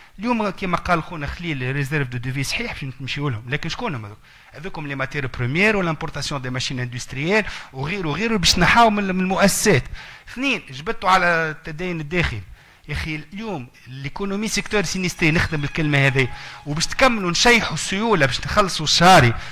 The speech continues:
اليوم من البنوك التونسيه. راهو اليوم فما حاجه، نخرجوا من، نجم نخرجوا من الازمه ا موين تيرم تاع الماليه العموميه، مي لامباكت ايكونوميك على لونتربريز والكرياسيون دو لومبلوا ينجم يكون الامباكت تاعو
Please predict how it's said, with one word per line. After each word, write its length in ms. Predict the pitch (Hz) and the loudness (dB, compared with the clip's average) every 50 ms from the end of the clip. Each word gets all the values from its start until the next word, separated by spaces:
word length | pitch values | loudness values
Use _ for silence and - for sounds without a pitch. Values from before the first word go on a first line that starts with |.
| - - - | -12 -8 -4
اليوم 400 | 139 156 185 214 196 151 135 143 | -2 0 2 2 2 2 0 0
من 80 | 160 | -2
البنوك 440 | 160 135 147 170 180 196 196 - - | -4 -4 -4 -6 -4 -4 -6 -6 -8
التونسيه. 640 | 131 - - 151 139 151 - 262 262 247 175 120 - - - - - - - - | -12 -10 -6 -4 -4 -2 2 2 2 2 2 -2 -4 -8 -14 -14 -14 -14 -4 4
راهو 280 | 170 208 196 185 180 | 6 8 8 8 8
اليوم 140 | 190 233 240 | 6 4 4
فما 260 | - 214 196 180 170 | 6 6 6 6 6
حاجه، 500 | 147 - - 214 190 147 113 107 - - - - - - - | 6 8 8 8 8 8 6 4 0 -2 -6 -10 -10 -8 -2
نخرجوا 360 | 165 214 233 214 185 165 160 | 2 4 6 8 8 8 8
من، 280 | 156 147 143 147 123 156 | 6 6 4 2 2 4
نجم 240 | 196 208 175 185 196 | 4 4 4 4 2
نخرجوا 300 | 208 196 175 135 143 139 | 2 2 2 2 2 2
من 60 | 143 | 2
الازمه 460 | - 156 185 180 143 127 120 117 - - 131 | 4 6 6 6 6 6 4 4 4 4 2
ا 40 | 131 | 4
موين 400 | 139 156 165 170 175 170 160 - | 4 4 4 4 2 2 2 2
تيرم 280 | 185 170 143 117 107 - - - | 4 4 4 4 0 -4 -8 0
تاع 240 | - 135 123 117 104 - - - - - | 4 6 6 6 6 2 -4 -8 -12 -8
الماليه 280 | 117 131 147 147 156 147 | 0 2 4 6 6 6
العموميه، 560 | 131 127 127 131 131 139 151 175 180 151 127 | 6 6 6 6 6 4 4 6 4 4 4
مي 140 | 127 127 127 | 4 2 4
لامباكت 480 | 135 139 151 - - 233 214 - - - | 6 6 6 6 6 6 6 6 2 -2
ايكونوميك 600 | 160 - - 170 165 165 156 143 123 110 - - - - - - | -2 0 0 2 2 4 4 4 2 0 -2 -8 -12 -10 -4 2
على 200 | - 101 131 170 | 4 6 8 8
لونتربريز 640 | 220 240 226 233 226 220 - - 180 151 127 113 | 8 8 8 6 4 4 4 4 4 2 4 4
والكرياسيون 640 | 120 117 - - - 170 156 143 - - 160 147 113 | 2 0 0 0 0 2 2 2 2 2 0 0 2
دو 80 | 120 | 2
لومبلوا 420 | 123 120 120 - 175 196 202 165 - - - - - - 143 | 2 2 4 6 8 10 10 8 8 6 0 -6 -10 -4 2
ينجم 460 | 160 170 214 233 196 147 151 151 156 | 2 4 6 6 6 4 4 4 2
يكون 280 | 160 - - 202 180 170 | 0 0 0 0 2 2
الامباكت 420 | 165 160 - 190 175 - - - | 2 2 2 2 0 0 -2 -6
تاعو 380 | - - 202 190 170 147 139 | 0 4 6 6 6 6 4